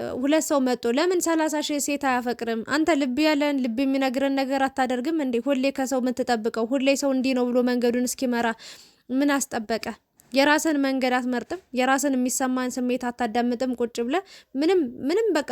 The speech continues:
ምንም የሚያደናግርም የሚያጨናንቅም የሚያወዛግብም ነገር የለም። ፍቅር ፍቅር ነው። ቀጥታ ነው የሚናገረው። ቀጥታ ሁሉን እያንዳንዷን ነገር እያንዳንዱ ስሜቱን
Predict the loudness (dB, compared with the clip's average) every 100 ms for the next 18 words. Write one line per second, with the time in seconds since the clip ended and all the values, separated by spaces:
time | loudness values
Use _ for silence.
0 | 0 2 2 2 0 0 2 0 -2 0
1 | 2 2 0 0 0 2 -2 _ _ _
2 | -4 0 0 2 2 4 4 2 2 2
3 | 4 4 4 2 0 0 0 2 0 2
4 | 2 2 0 -4 -4 -2 -4 -4 -6 -4
5 | -4 -4 -2 0 2 4 4 2 2 0
6 | -2 -4 -6 -4 2 2 2 2 4 4
7 | 6 8 8 6 2 2 4 2 2 0
8 | 2 2 2 -2 -14 -4 0 2 4 4
9 | 2 0 0 2 4 2